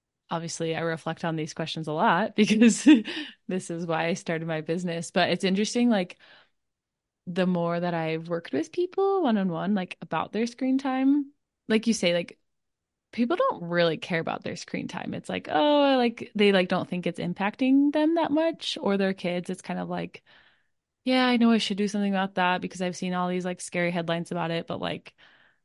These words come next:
I don't have time for that." Like, it, it's not as big of a deal 'cause you don't see, like, the immediate impacts.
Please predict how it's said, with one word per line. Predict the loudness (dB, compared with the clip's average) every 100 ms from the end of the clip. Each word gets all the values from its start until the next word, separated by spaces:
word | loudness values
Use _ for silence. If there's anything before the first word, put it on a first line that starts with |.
| _ 0
I |
don't | 2
have | 2
time | 2 2 4 2
for | -4 -6
that." | -6 -4
Like, | -6 -8 -14
it, | -10 -10 -4
it's | -2 4
not | 4 4
as | 0 -2
big | -4 -4
of | -4
a |
deal | -2 -4
'cause | -4 -6
you | -6
don't | -6 -8
see, | -12 -6 -4 -2
like, | -4 -4
the | -6 -4
immediate | -4 -2 -2 -2 -4 -4
impacts. | -6 -4 -2 -2 -4 -14 -16